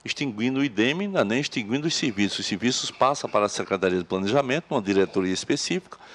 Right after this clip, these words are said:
mas a instituição, o órgão em si, ele, nós não podemos mantê-lo. Também diminuindo a empasa, né? E, ao mesmo tempo, também fazendo a-, acertos e arranjos no próprio I A S S,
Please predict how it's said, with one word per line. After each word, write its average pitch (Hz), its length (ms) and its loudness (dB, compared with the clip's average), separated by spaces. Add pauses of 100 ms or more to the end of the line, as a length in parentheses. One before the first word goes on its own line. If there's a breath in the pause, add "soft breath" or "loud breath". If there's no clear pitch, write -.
(160 loud breath)
mas 165 340 2 (280 loud breath)
a - 120 0
instituição, 131 720 0
o 113 80 0
órgão 107 280 2
em 143 60 -6
si, 160 340 -6 (480 soft breath)
ele, 170 320 2
nós 180 180 2
não 170 80 0
podemos 196 280 2
mantê-lo. 107 580 2 (100)
Também 156 320 0
diminuindo 165 800 -2
a 135 160 0
empasa, 131 600 0 (180)
né? 127 180 2
E, 190 120 2
ao 202 100 6
mesmo 165 260 0
tempo, 170 300 -2
também 170 420 2 (220 loud breath)
fazendo 156 480 2
a-, 135 240 -2
acertos 135 720 0 (100)
e 107 140 4
arranjos 113 600 2
no 165 140 -4
próprio 135 480 2 (220 loud breath)
I 123 160 2
A 101 120 4
S 95 320 0
S, 156 460 0